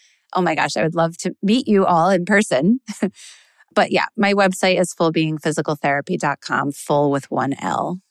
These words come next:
being physical therapy dot com. My Instagram page is Full Being Collective, and I'm not that active on there, but there's a little, little something on there. <laughs>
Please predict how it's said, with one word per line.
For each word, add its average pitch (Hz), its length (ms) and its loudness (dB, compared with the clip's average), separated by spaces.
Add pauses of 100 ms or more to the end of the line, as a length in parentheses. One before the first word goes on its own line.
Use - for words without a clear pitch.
(140)
being 175 520 -2
physical - 400 -8
therapy 180 440 -4
dot 196 240 -6
com. 160 480 -2 (400)
My 160 440 0
Instagram 156 560 -2
page 156 360 -2
is - 200 -6
Full 160 220 -2
Being 147 320 -2
Collective, 151 680 -2 (540)
and 147 220 -2
I'm 147 220 -2
not 147 260 -2 (140)
that 156 340 0
active 147 380 -6
on 123 160 -2
there, - 180 -2
but 226 280 0
there's 415 180 2
a 392 60 4
little, 196 360 4 (240)
little 294 220 4
something 151 340 -2
on 147 160 0
there. 240 300 4 (240)
<laughs> - 480 -6